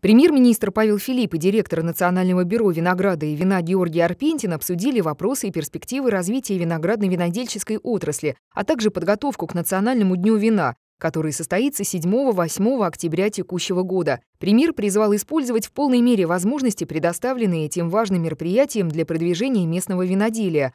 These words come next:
а также имиджа Республики Молдова в качестве страны, производящей качественные вина. Правительство поддерживает развитие виноградно-винодельческой промышленности, а Национальное бюро винограда и вина является надежным партнёром в реализации реформ в данном секторе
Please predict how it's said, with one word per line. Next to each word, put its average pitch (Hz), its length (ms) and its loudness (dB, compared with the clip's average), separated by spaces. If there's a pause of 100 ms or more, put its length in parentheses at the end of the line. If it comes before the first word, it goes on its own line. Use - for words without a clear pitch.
а 190 140 -2
также 233 240 -2
имиджа 180 460 0
Республики 165 480 -4
Молдова 180 420 0
в - 80 -8
качестве 160 400 -6
страны, 180 420 -2
производящей 165 680 -2
качественные 185 720 -2
вина. 147 340 -6 (360)
Правительство 180 600 -2
поддерживает 180 680 -2
развитие 185 480 -2
виноградно-винодельческой 180 1160 0
промышленности, 175 840 -2 (140)
а 165 100 -4
Национальное 185 640 2
бюро 214 240 2
винограда 165 560 -2
и 156 80 -2
вина 190 240 0
является 208 540 0
надежным 196 480 0
партнёром 196 560 0
в 156 40 -2
реализации 165 600 0
реформ 220 460 -2
в 180 60 -6
данном 175 280 0
секторе 180 520 0